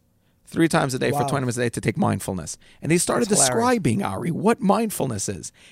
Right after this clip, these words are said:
Speaker 1: And I'm looking at it, and I'm like, "Are you talking about davening Shemona Esrei?" <laughs> Like,
Speaker 2: <laughs>
Speaker 1: hang on a second. Are you,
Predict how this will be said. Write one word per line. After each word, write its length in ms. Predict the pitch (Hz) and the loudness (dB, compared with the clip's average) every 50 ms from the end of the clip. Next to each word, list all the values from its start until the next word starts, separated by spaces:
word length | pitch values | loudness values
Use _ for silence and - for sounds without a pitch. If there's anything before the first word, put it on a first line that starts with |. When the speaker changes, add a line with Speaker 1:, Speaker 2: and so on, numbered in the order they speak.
| - _ | -16 _
Speaker 1:
And 100 | - 156 170 | -2 0 0
I'm 100 | 175 202 | 0 0
looking 380 | 220 381 415 - - 165 143 | 0 -2 -2 0 0 0 0
at 120 | 131 117 120 | 2 2 2
it, 40 | 123 | 0
and 100 | 127 - | 0 0
I'm 80 | 143 147 | 2 2
like, 200 | 147 143 - - - _ _ _ _ _ _ _ _ _ | 2 2 0 -2 -10 _ _ _ _ _ _ _ _ _
"Are 60 | 240 | -2
you 100 | 302 415 | 0 0
talking 200 | - - 330 392 381 | 2 2 2 4 4
about 100 | 330 175 | 2 2
davening 300 | - 151 202 - - - | 2 0 0 0 -2 -2
Shemona 300 | - 370 381 - - 349 | -2 -2 0 2 2 4
Esrei?" 680 | - - - - - - - - - - 659 - - | 4 4 4 2 0 0 -8 -16 -16 -4 2 2 2
<laughs> 100 | - - 480 427 - - - 466 | 2 2 -2 -4 -4 -2 -2 -2
Like, 420 | 269 190 - 494 220 208 - 453 - - _ 508 - - - | -2 -2 -4 -4 -6 -6 -10 -12 -12 -6 _ -6 -6 -6 -14
Speaker 2:
<laughs> 300 | - - - - - - | -20 -20 -18 -16 -12 -8
Speaker 1:
hang 140 | 302 494 508 523 539 | -8 -4 -2 2 2
on 120 | 539 494 453 | 4 4 6
a 40 | 370 | 4
second. 680 | - - - - - - - 381 403 - - 370 320 - - - - - - | 4 4 6 6 4 4 6 4 4 4 4 2 -4 -8 -8 -18 -20 -12 -2
Are 140 | - 190 220 | 2 2 4
you, 220 | 240 294 294 233 | 4 4 2 2